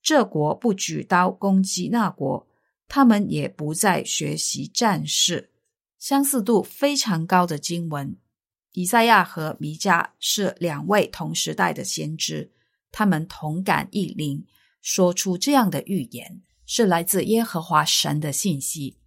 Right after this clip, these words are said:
在联合国总部有一个雕塑，艺术家的灵感正是来自这个预言。让我们感叹的是，今天世界和平好像是一个遥远的理想，除非由上帝来掌管，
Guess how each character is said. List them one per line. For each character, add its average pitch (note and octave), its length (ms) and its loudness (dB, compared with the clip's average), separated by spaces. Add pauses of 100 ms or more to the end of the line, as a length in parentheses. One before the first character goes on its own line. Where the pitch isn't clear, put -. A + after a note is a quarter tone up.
(140)
在 C4 240 2
联 F3 180 2
合 F#3+ 160 -2
国 E3+ 260 -2
总 E3+ 300 -4
部 - 340 -2 (100)
有 D#3+ 180 -4
一 F3 60 -8
个 F3+ 180 -2
雕 G#3+ 260 0
塑， - 380 -2 (280)
艺 C4+ 80 2
术 A3+ 180 0
家 A#3 240 2
的 G#3 140 0
灵 E3+ 260 -4
感 F#3 320 -4
正 A3 280 0
是 - 320 -2
来 D#3+ 340 -4
自 - 180 -2
这 G#3 200 -4
个 F#3+ 160 -2
预 G#3+ 140 -2
言。 D3 360 -6 (400)
让 A#3 240 4
我 F3 80 2
们 E3+ 240 -2
感 F3+ 300 0
叹 G#3 200 -2
的 F3 80 -4
是， E3 400 -4 (280)
今 A3 200 0
天 A3 220 0
世 B3 220 -2
界 B3+ 160 6
和 D#3 240 -4
平 D#3+ 260 -8
好 E3+ 160 -8
像 F3+ 260 -2
是 - 360 -2
一 G3 100 -2
个 F3 220 -4
遥 F3 280 0
远 A3 160 4
的 D3+ 120 -4
理 D3+ 240 -4
想， - 260 -2 (540)
除 F#3+ 160 2
非 A3+ 200 6
由 F3+ 160 4
上 B3+ 300 2
帝 A3+ 140 4
来 D3+ 160 0
掌 D#3 260 -4
管， F#3+ 240 -2